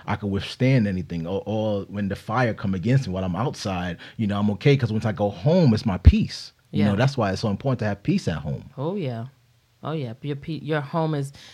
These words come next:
Speaker 2: my mom always told me that, like, your home is your peace. Your home is your
Speaker 1: Yes, it's
Speaker 2: sanctuary.
Speaker 1: supposed to be.
Speaker 2: So whether you're
Speaker 1: <laughs>
Speaker 2: single or whether
Speaker 1: Yes,
Speaker 2: you're
Speaker 1: it
Speaker 2: married,
Speaker 1: doesn't
Speaker 2: you,
Speaker 1: matter.
Speaker 2: however, you just make sure that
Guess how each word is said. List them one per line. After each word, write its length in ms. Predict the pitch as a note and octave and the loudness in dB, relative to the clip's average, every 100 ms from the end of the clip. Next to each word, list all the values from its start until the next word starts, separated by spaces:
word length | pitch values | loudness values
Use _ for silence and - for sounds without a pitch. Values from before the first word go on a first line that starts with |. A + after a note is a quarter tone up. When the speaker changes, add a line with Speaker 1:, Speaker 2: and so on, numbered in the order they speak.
| - - | -20 -6
Speaker 2:
my 100 | F#3+ | 0
mom 240 | A3 D#3 C#3+ | 2 2 0
always 240 | E3+ E3 | 0 0
told 140 | D#3+ D3+ | -2 -2
me 60 | |
that, 140 | C3 A2+ | -2 -2
like, 140 | C3+ | -2
your 80 | C#3 | -2
home 220 | C3+ D#3+ D3+ | 0 0 0
is 100 | C3+ | -2
your 80 | C3+ | -2
peace. 320 | C3+ B2 - | -2 -4 -6
Your 80 | C3+ | -4
home 200 | C#3+ C3+ | -2 0
is 100 | C3+ | 0
your 80 | |
Speaker 1:
Yes, 0 | |
it's 120 | B2 C3+ | -2 -2
Speaker 2:
sanctuary. 520 | D3 C#3 C3+ C3 B2+ | -4 -2 0 2 4
Speaker 1:
supposed 280 | B2+ B2 - | 2 2 -4
to 60 | |
be. 180 | D#2 D#2+ | -8 -6
Speaker 2:
So 480 | - E3+ D3+ C#3+ C#3 | 0 2 4 2 0
whether 240 | D#3 E3+ D#3 | 4 4 4
you're 160 | D3 | 2
Speaker 1:
<laughs> 180 | C#3 A3 | 2 2
Speaker 2:
single 460 | C4+ C4+ C4+ C4+ - | 4 6 6 4 4
or 180 | E3+ D3+ | 2 4
whether 260 | D#3+ C3 | 6 6
Speaker 1:
Yes, 80 | C#3+ | 4
Speaker 2:
you're 80 | C3+ | 2
Speaker 1:
it 60 | D3 | 2
Speaker 2:
married, 440 | E3+ G#3+ A3+ G#3 | 2 4 4 6
Speaker 1:
doesn't 240 | C#3 - | 4 4
Speaker 2:
you, 60 | A#2+ | 4
Speaker 1:
matter. 160 | C3 F3 | 4 6
Speaker 2:
however, 380 | F#3 A3 G#3+ | 6 4 2
you 200 | D3+ D3+ | -2 -2
just 220 | F#3 G3 E3+ | -2 -2 0
make 160 | D#3+ | -2
sure 240 | D#3 - D3 | -2 -4 -2
that 180 | C#3+ | -2